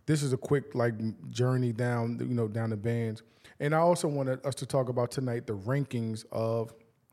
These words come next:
of H B C Us. Actually, let's, let's put that one first, right?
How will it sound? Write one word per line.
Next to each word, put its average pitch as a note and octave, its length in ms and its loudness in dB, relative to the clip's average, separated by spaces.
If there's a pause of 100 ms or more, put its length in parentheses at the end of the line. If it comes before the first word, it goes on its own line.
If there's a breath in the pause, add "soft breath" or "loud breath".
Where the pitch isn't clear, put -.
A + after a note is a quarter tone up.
(580)
of A#2+ 180 0
H B2 200 -2
B B2+ 100 0
C C#3 200 -2
Us. C#3 120 -4
Actually, - 280 -6
let's, A3 160 -8
let's A3+ 120 -12
put C3+ 220 -4
that A#2+ 120 -2
one A2 180 -6
first, A2 340 -4
right? A2+ 180 0